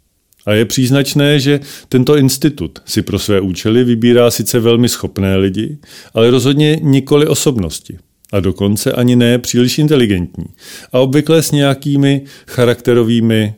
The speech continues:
nedostatky. Protože takoví lidé se dají mnohem lépe ovládat. Proto, jestli je stát skutečně suverénní, je velmi důležitá symbolika. Když se vrátíme k největšímu rozvoji naší země do doby Karla čtvrtého,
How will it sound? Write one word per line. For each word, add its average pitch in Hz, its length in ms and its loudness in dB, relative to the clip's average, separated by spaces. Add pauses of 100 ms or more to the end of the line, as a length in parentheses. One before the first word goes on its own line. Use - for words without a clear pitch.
(120)
nedostatky. - 640 -8 (920)
Protože 151 400 2
takoví 165 420 2
lidé 113 440 2
se - 200 -8
dají 104 240 2
mnohem 110 360 2
lépe 117 320 2
ovládat. 98 480 -2 (1300)
Proto, 147 560 2 (140)
jestli 95 320 -2
je 113 100 2
stát 110 380 0
skutečně 117 500 -2
suverénní, 110 580 0
je 123 80 2
velmi 120 280 2
důležitá 117 500 2
symbolika. 104 680 -2 (460)
Když 101 200 -2
se 117 120 0
vrátíme 104 600 0
k - 100 -8
největšímu 131 640 2
rozvoji 135 380 2
naší 120 280 -2
země 127 360 0
do 87 120 -4
doby 90 300 -2 (280)
Karla 101 280 0
čtvrtého, 95 800 -2